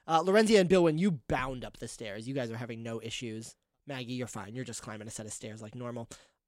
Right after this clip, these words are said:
Ivy, you have the unfortunate luck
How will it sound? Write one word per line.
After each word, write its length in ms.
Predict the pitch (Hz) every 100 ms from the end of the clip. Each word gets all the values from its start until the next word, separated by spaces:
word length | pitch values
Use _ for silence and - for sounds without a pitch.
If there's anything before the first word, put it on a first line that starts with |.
| -
Ivy, 240 | 185 196
you 180 | 196 220
have 180 | 226 202
the 280 | 208 185 - _
unfortunate 880 | 156 151 - 160 151 156 143 - - _
luck 320 | 147 135 -